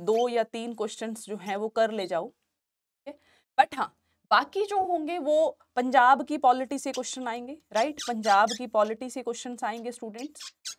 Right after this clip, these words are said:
उसको आपको कवर करना ही पड़ेगा, पंजाब की पॉलिटी से आएंगे, ठीक है? पंजाब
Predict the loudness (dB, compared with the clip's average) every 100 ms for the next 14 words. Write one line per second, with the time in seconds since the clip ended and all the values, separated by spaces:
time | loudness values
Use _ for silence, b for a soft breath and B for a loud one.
0 | -8 -8 -2 0 0 -2 -2 0 0 0
1 | -4 -2 -4 -6 -6 -6 -4 -4 -4 -6
2 | -4 2 2 2 -2 -2 0 0 -4 -8
3 | -4 -2 -2 -4 -10 -12 b b b _
4 | -12 -6 -8 -4 -2 4 6 6 2